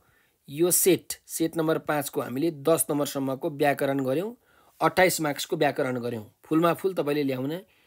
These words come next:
कसरी भन्ने कुरा बुझ्नुभयो होला। र तपाईँहरूलाई यदि केही कन्फ्युजन छ भने तपाईँले हाम्रो नम्बरमा सम्पर्क गरेर सोध्न सक्नुहुन्छ। नम्बर त्यहाँ माथि नै छ, नाइन एट फोर नाइन फाइभ नाइन फाइभ एट नाइन फाइभ भन्ने।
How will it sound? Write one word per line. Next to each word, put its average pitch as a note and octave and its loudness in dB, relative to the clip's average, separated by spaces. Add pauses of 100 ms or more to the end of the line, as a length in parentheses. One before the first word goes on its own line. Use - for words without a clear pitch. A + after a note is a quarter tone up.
(140)
कसरी F3 2
भन्ने B2 -2
कुरा D#3 2
बुझ्नुभयो C#3+ 0
होला। - -20 (1600)
र F3+ 6
तपाईँहरूलाई G#3+ 4
यदि G#3 0
केही G#3+ 6
कन्फ्युजन F#3+ 2
छ F3 2
भने E3+ 4
तपाईँले F3 2
हाम्रो D3 2
नम्बरमा E3 2
सम्पर्क D#3 0
गरेर D3+ 2
सोध्न D3+ -4
सक्नुहुन्छ। D3 0 (360)
नम्बर C#3+ 0
त्यहाँ C#3+ -2
माथि C#3 -4
नै D#3 0
छ, D3+ -6
नाइन C#3 -4
एट C3+ -6
फोर C#3 -6
नाइन C#3+ -2
फाइभ C#3 -2
नाइन C3+ -2
फाइभ C3+ -4
एट C3+ -4
नाइन C3 -4
फाइभ C3 -8
भन्ने। C3 -8